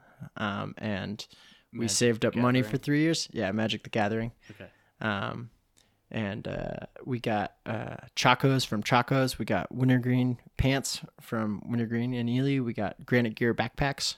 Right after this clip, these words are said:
Speaker 2: Uh-huh.
Speaker 1: Uh, they started in Two Harbors, Minnesota.
Speaker 2: Okay.
Speaker 1: Um, but they're global now.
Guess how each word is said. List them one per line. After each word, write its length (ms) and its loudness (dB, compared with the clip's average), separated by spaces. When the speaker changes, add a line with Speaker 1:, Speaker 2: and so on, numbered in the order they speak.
Speaker 2:
Uh-huh. 140 -8
Speaker 1:
Uh, 180 2
they 160 -2
started 400 -2
in 80 -4
Two 180 -2
Harbors, 300 0
Minnesota. 460 -2
Speaker 2:
Okay. 240 -10
Speaker 1:
Um, 180 -4
but 120 -6
they're 160 0
global 380 -2
now. 340 -4